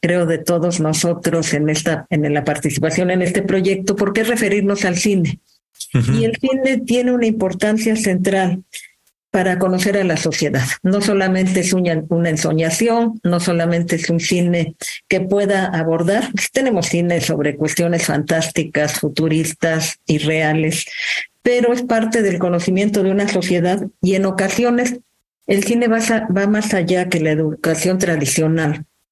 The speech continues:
Speaker 1: En esta cultura audiovisual, pues, este, y es lamentable así, porque la literatura construye muchas imágenes visuales,
Speaker 2: Ujú.
Speaker 1: pero es muy atractivo al conjugar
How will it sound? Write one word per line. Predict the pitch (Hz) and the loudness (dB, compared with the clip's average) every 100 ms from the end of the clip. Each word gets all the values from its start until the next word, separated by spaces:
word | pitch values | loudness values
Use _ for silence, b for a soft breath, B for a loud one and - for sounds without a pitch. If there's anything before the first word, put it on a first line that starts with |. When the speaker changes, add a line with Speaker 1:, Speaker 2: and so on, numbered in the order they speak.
| _ _ _ | _ _ _
Speaker 1:
En | 190 196 | 0 2
esta | 220 220 226 220 | 2 2 0 2
cultura | 170 165 190 196 | 0 2 2 2
audiovisual, | 190 165 160 156 151 175 165 165 B B B - - | 2 2 2 0 0 0 0 -2 B B B -20 -2
pues, | 165 156 156 | 0 2 0
este, | 139 139 156 143 143 139 - _ _ | -2 -2 0 2 0 -4 -10 _ _
y | 196 175 175 | 0 2 2
es | 180 | 0
lamentable | 190 151 147 165 180 175 | 0 0 0 0 0 0
así, | 151 143 - - - | 0 -2 -4 -10 -4
porque | 135 131 139 135 - | -4 0 -2 -2 -2
la | 151 147 | 0 2
literatura | 151 151 151 147 147 185 185 170 | 0 0 0 0 0 0 0 0
construye | 147 135 165 180 170 143 | -2 0 0 0 0 0
muchas | 147 156 170 175 170 | 0 0 0 -2 0
imágenes | 156 156 156 160 143 139 147 | 0 0 0 0 0 0 0
visuales, | 147 - 175 160 180 220 - B B B - | 0 0 0 0 0 -2 -8 B B B -2
Speaker 2:
Ujú. | 120 | 0
Speaker 1:
pero | 220 214 262 - - | 2 2 0 -4 -2
es | 202 208 | 0 2
muy | 240 | 2
atractivo | 220 214 170 - 247 196 | 2 0 0 0 0 0
al | 160 | 0
conjugar | 156 151 165 160 185 185 | -2 0 0 0 0 -2